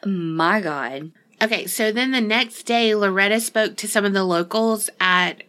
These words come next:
Speaker 2: in Hurricane Mills, uh, to see if they had ever heard of a man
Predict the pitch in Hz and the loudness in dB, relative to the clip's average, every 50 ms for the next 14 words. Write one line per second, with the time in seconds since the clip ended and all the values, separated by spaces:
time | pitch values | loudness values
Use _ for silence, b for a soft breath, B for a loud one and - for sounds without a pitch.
0 | _ _ _ _ - 196 190 185 185 180 180 175 175 175 175 - 180 165 175 180 | _ _ _ _ 2 2 4 2 2 2 2 2 2 2 2 0 0 0 0 0
1 | 175 175 175 180 185 190 196 196 - - - _ b b b b b b b b | 0 0 0 0 0 -2 -4 -4 -6 -6 -8 _ b b b b b b b b
2 | b b b b b _ _ _ - 190 185 180 175 175 - - - 208 208 202 | b b b b b _ _ _ -2 0 0 0 0 -2 -4 0 2 2 2 2
3 | 190 190 190 185 185 185 175 - - 175 170 170 165 - - 220 240 233 - - | 2 2 2 2 2 2 0 -2 -2 0 0 0 0 0 0 0 2 0 0 0
4 | - 214 214 214 202 202 202 202 208 208 202 208 202 202 208 | 0 0 0 0 -2 -2 0 0 0 0 0 0 -2 -2 -4